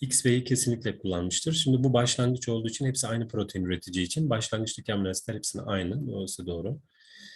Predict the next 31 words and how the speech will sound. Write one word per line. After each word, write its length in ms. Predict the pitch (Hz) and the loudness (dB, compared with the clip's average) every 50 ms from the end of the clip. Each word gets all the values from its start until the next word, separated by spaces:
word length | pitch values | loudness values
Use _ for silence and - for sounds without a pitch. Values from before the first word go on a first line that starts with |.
| - - | -8 -4
Sentez 460 | - - 123 113 113 113 - 147 151 | -2 2 4 4 4 4 2 0 2
sonunda 380 | - 147 135 131 131 120 101 | 4 6 6 6 6 6 4
X, 280 | - - 131 - - - | 2 0 -2 0 2 4
Y 140 | 131 131 123 | 4 6 6
ve 80 | 131 | 4
Z 80 | 123 120 | 4 4
ribozomlarında 720 | 131 127 127 120 120 120 113 120 117 117 117 120 127 147 - | 4 4 4 4 2 2 0 0 2 2 0 0 -2 -2 -2
aynı 260 | 123 120 120 120 120 | -2 0 0 -2 -2
çeşit 320 | - - 107 - - - | -2 -2 -2 -2 -2 -2
protein 320 | - 110 104 - - 107 104 | -2 -2 -2 -2 -2 -2 -2
sentezi 560 | 110 - 101 95 95 - 98 95 107 139 165 185 156 - _ _ _ _ _ _ - | 0 0 -2 -2 -2 -2 -4 -2 0 0 0 -2 -4 -10 _ _ _ _ _ _ 2
yapılır. 340 | 127 117 - 98 107 120 - | 4 4 4 2 -2 0 0
Tabii 200 | 127 110 98 95 | -2 -2 -2 -2
ki 140 | - 104 104 | -2 0 0
bir 100 | 117 110 | 0 2
M 180 | 107 101 92 | 2 2 2
R 140 | 90 87 82 | 2 0 0
N 40 | 85 | 0
A'dan 260 | 87 92 135 139 131 | 0 0 0 0 0
aynı 280 | 127 110 101 95 87 - | 0 0 0 0 -2 -4
protein 340 | - 90 82 - - 123 | -4 -6 -4 -4 -4 -4
sentezlenir. 600 | 131 - - 98 95 98 - 87 90 90 110 143 | -2 -2 -2 -4 -4 -4 -4 -4 -2 -2 -2 -4
Farklı 460 | 135 - 110 104 101 - - 98 101 101 | -4 -4 -4 -4 -4 -4 -4 -4 -2 -2
M 160 | 101 90 90 | -2 -2 0
R 120 | 87 82 | 0 0
N 60 | 87 | -2
A'dan 120 | 98 123 139 | -2 -4 -4
farklı 340 | 131 - 104 - - 101 - | -4 -6 -6 -6 -8 -12 -10
proteinleri 500 | - - 82 - - 85 82 85 98 - | -10 -10 -10 -8 -8 -8 -6 -6 -6 -8
sentezliyordu. 680 | - - 98 90 - - 85 85 85 82 80 90 98 _ _ _ _ _ _ 202 _ _ _ _ _ _ _ _ _ _ _ _ _ _ _ _ _ _ _ _ _ _ _ _ _ _ _ _ _ _ _ _ 254 254 _ _ _ _ _ _ _ _ _ _ _ _ _ _ _ _ _ _ _ - - - _ _ _ _ _ _ _ _ _ _ _ - | -6 -8 -8 -8 -10 -12 -12 -10 -10 -10 -10 -12 -14 _ _ _ _ _ _ _ _ _ _ _ _ _ _ _ _ _ _ _ _ _ _ _ _ _ _ _ _ _ _ _ _ _ _ _ _ _ _ _ _ _ _ _ _ _ _ _ _ _ _ _ _ _ _ _ _ _ _ _ _ -20 -20 -20 _ _ _ _ _ _ _ _ _ _ _ -4
Bir 500 | 143 131 127 127 131 156 160 165 160 - | -2 -2 -2 -2 2 2 4 4 2 0